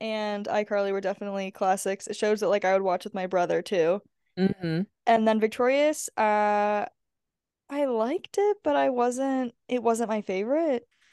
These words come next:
Speaker 2: It wasn't my favorite. That came out in, like, two thousand ten to two thousand thirteen. So only, like,
Speaker 1: Yeah.
Speaker 2: three years. It, um, it had a funny moments, but then there was
Speaker 1: Right.
Speaker 2: definitely moments where I was like, "What are we,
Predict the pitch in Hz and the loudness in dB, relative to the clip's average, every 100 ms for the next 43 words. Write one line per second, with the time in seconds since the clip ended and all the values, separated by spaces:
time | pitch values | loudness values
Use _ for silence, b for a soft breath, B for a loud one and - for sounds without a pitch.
0 | _ _ _ _ _ _ _ 180 180 208 | _ _ _ _ _ _ _ -4 0 0
1 | 247 269 277 - 165 151 156 156 - _ | 0 -2 -4 -4 -4 -2 -2 -2 -4 _
2 | _ - 185 - 240 220 185 170 156 147 | _ -6 -6 0 2 2 2 0 -2 -4
3 | - _ _ _ _ _ _ - 180 180 | -14 _ _ _ _ _ _ -2 0 2
4 | 165 139 143 139 156 208 - _ _ _ | 0 -2 0 0 2 -2 -4 _ _ _
5 | - 151 - 151 147 143 143 139 - 135 | -6 -4 2 2 2 -2 0 -2 -2 -2
6 | 110 139 - 127 196 277 294 240 226 180 | 0 -2 -4 2 4 6 4 4 2 4
7 | 151 139 - - b b b _ - 214 | 2 0 -4 -12 b b b _ 6 6
8 | 226 - 226 220 220 214 214 _ _ _ | 6 4 6 8 8 4 -2 _ _ _
9 | - 233 285 285 214 220 196 156 170 202 | -4 0 0 2 2 2 2 2 0 -2
10 | - 175 180 185 175 170 220 165 165 202 | -4 -2 -2 -2 0 2 4 2 0 -6
11 | 151 143 160 180 - 151 156 156 147 - | -4 -4 -4 -4 -4 -2 -2 -2 -6 -4
12 | 151 185 202 202 | 0 2 2 0